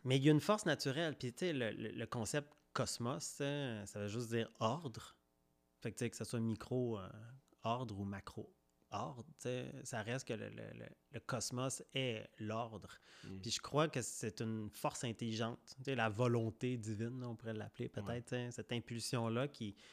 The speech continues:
Speaker 1: cristallise, géométrise, on pourrait dire, tu sais.
Speaker 2: <laughs>
Speaker 1: Et que, tu sais, la gé-,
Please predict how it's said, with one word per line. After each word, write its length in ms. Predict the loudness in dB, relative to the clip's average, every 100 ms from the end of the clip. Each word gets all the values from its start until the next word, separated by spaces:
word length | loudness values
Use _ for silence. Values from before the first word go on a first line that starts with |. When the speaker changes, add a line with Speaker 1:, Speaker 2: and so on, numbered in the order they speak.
| -20 _ _ _ -20 -10
Speaker 1:
cristallise, 840 | -4 -2 2 2 4 0 -2 -10 -20 -20 _ _ -2
géométrise, 720 | 4 6 6 4 2 2 2
on 80 | -2
pourrait 300 | 0 2 4
dire, 160 | 4 6
tu 140 | 6 8
sais. 200 | 8 8
Speaker 2:
<laughs> 580 | 4 2 -2 -4 -6
Speaker 1:
Et 80 | -2
que, 80 | 0
tu 60 | 2
sais, 100 | 2
la 120 | 2
gé-, 220 | 0 0